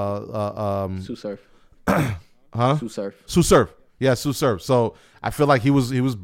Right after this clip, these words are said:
Speaker 1: you know, building his shit
Speaker 2: But
Speaker 1: up,
Speaker 2: he was only
Speaker 1: getting
Speaker 2: on
Speaker 1: him
Speaker 2: Patreon.
Speaker 1: to,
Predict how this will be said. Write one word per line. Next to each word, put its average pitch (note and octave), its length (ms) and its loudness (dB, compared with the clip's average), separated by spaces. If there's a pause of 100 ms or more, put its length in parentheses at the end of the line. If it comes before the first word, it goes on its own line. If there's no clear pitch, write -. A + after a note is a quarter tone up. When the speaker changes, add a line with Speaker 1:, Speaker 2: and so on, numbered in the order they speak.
(380)
Speaker 1:
you C3 120 -6
know, A2 260 -2 (140)
building B2 320 2
his C3 200 2
shit C3+ 140 -4
Speaker 2:
But C3 140 4
Speaker 1:
up, C3+ 40 0
Speaker 2:
he D3 60 2
was C#3+ 180 -2
only C3+ 200 0
Speaker 1:
getting C3 180 4
Speaker 2:
on B2+ 100 2
Speaker 1:
him A#2+ 120 2
Speaker 2:
Patreon. C3 180 -2
Speaker 1:
to, G2 60 -8